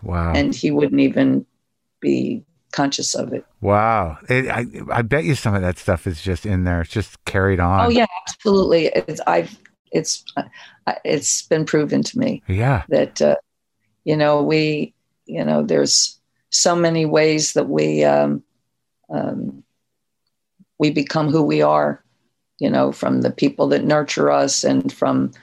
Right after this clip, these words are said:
Speaker 2: you know, uh, experience and what we study and all of the, the, the, uh,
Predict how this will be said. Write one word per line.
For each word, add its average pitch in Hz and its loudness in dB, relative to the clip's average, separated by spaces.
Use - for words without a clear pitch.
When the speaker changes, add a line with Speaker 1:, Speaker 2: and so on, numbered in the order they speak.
Speaker 2:
you 139 0
know, 139 0
uh, - -8
experience 160 2
and 131 2
what 139 2
we - -2
study 156 2
and 127 0
all 151 4
of 147 -2
the, 139 2
the, 135 -4
the, 135 -6
uh, 120 -8